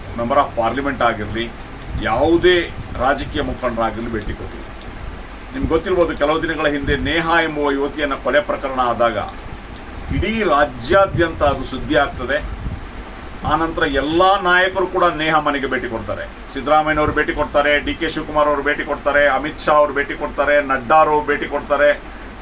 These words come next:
ಇಡೀ ನಾಯಕರು ಕೂಡ ಭೇಟಿ ಕೊಟ್ಟು ಅವರ ಮನೆಗೆ ಸಾಂತ್ವನ ಹೇಳ್ತಾರೆ. ಆದ್ರೆ ಅದೇ ರೀತಿ ಬರ್ಬರವಾಗಿ ಕೊಲೆಯಾದಂಥ ರುಕ್ಸಾನ ಮನೆಗೆ ಒಬ್ಬನೇ ಒಬ್ಬ ರಾಜಕೀಯ ನಾಯಕರು ಕೊಲೆಯಾಗುತ್ತಿದ್ದಾರೆ. ಇಲ್ಲಿ ಕಾಂಗ್ರೆಸ್ನ ಪ್ರಮೋಚ್ಚ ನಾಯಕ ಸುರ್ಜೇವಾಲಾ ಅವರು ಹೇಳ್ತಾರೆ,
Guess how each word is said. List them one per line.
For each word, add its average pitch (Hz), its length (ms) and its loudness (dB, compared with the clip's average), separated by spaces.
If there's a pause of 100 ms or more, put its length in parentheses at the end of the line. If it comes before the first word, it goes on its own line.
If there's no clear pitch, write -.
ಇಡೀ 240 640 0 (720)
ನಾಯಕರು 147 480 2
ಕೂಡ 135 160 0 (100)
ಭೇಟಿ 131 240 0
ಕೊಟ್ಟು 127 360 -2
ಅವರ 123 300 0
ಮನೆಗೆ 127 300 -2
ಸಾಂತ್ವನ 117 440 -2
ಹೇಳ್ತಾರೆ. 107 280 -2
ಆದ್ರೆ 135 380 2 (120)
ಅದೇ 147 300 2
ರೀತಿ 170 280 2
ಬರ್ಬರವಾಗಿ 143 680 2
ಕೊಲೆಯಾದಂಥ 135 580 0
ರುಕ್ಸಾನ 131 520 0
ಮನೆಗೆ 135 400 -2 (340)
ಒಬ್ಬನೇ 160 220 2
ಒಬ್ಬ 139 180 2
ರಾಜಕೀಯ 123 440 0
ನಾಯಕರು 113 480 -4
ಕೊಲೆಯಾಗುತ್ತಿದ್ದಾರೆ. 95 560 -8 (480)
ಇಲ್ಲಿ 185 280 4
ಕಾಂಗ್ರೆಸ್ನ 175 600 2
ಪ್ರಮೋಚ್ಚ 165 680 2
ನಾಯಕ 160 320 2
ಸುರ್ಜೇವಾಲಾ 165 680 2
ಅವರು 160 140 2
ಹೇಳ್ತಾರೆ, 139 500 2